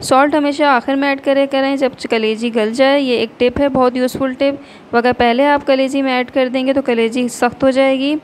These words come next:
अच्छा, वन फ़ोर teaspoon garam masala powder ऐड कर रही हूँ यहाँ पर मैं और कसूरी मेथी one teaspoon use कर रही हूँ। ये तीनों ingredient आखिर में ही ऐड करना है आपको।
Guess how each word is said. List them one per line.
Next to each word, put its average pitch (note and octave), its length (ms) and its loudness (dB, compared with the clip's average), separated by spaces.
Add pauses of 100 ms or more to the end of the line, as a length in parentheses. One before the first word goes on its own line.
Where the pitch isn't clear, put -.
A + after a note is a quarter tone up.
(380)
अच्छा, C4+ 240 0
वन C#4 200 2
फ़ोर D#4+ 200 2
teaspoon D4+ 440 0
garam C#4 200 4
masala C#4+ 320 2
powder C#4 300 2
ऐड C#4+ 200 0
कर C#4+ 180 2
रही C#4+ 100 -2
हूँ C#4+ 120 0
यहाँ C#4+ 160 -2
पर C#4 160 0
मैं C#4+ 220 -2
और B3+ 140 2
कसूरी B3 400 0
मेथी C4+ 300 -2
one C4 180 -2
teaspoon C4+ 420 -4
use C4 240 -2
कर C4 180 4
रही C4+ 120 -2
हूँ। C4+ 100 -2
ये C4 120 0
तीनों C4 280 -2
ingredient B3+ 640 -2
आखिर G#3 260 0
में C4+ 100 0
ही C#4+ 80 0
ऐड C4+ 180 -2
करना C4+ 300 -2
है C4+ 80 0
आपको। C#4 360 -2